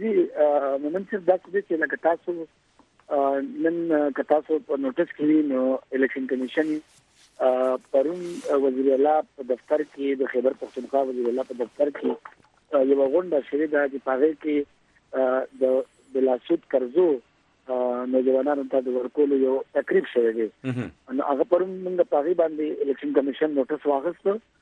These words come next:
Speaker 1: او، ام، هغې کې موږ وزیر اعلی هم شوکات ورته ایشو کړ او نن موږ، آه، نن په هغې کې الیکشن کمیشن، باقاعده چیف الیکشن کمیشن، الیکشن، الیکشن کمیشن اسلام آباد د طرف نه باقاعده آرډر وشو چې دغه فنډ کم ریلیز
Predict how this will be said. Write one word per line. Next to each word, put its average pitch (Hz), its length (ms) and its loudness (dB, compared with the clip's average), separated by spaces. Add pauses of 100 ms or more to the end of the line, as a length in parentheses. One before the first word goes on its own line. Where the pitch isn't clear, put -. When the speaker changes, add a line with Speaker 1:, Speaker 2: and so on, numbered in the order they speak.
(400)
Speaker 1:
او، 131 100 4 (300)
ام، 131 400 -8
هغې 139 260 0
کې 151 180 0
موږ 143 140 -2
وزیر 131 240 2
اعلی 139 300 2
هم 185 60 -4 (260)
شوکات 151 340 2
ورته 156 180 -4
ایشو 160 380 -6
کړ 151 120 4 (520)
او 135 180 2
نن 156 240 -6
موږ، 160 180 -6
آه، 135 580 0 (300)
نن 190 120 2 (100)
په 160 120 6
هغې 175 220 0
کې 180 100 -4 (340)
الیکشن 135 360 -2
کمیشن، 170 460 -6
باقاعده 143 280 -2 (120)
چیف 196 140 2
الیکشن 143 280 -4
کمیشن، 131 320 -6
الیکشن، 147 400 -4 (180)
الیکشن 269 320 -20
کمیشن 175 300 0
اسلام 143 340 0
آباد 180 220 4
د 160 160 -18
طرف 131 100 -8 (100)
نه 156 200 -6 (500)
باقاعده 156 300 2 (200)
آرډر 214 220 2
وشو 151 220 -2
چې 160 220 -8
دغه 135 180 0 (120)
فنډ 202 260 0 (560)
کم 190 120 2
ریلیز 147 280 2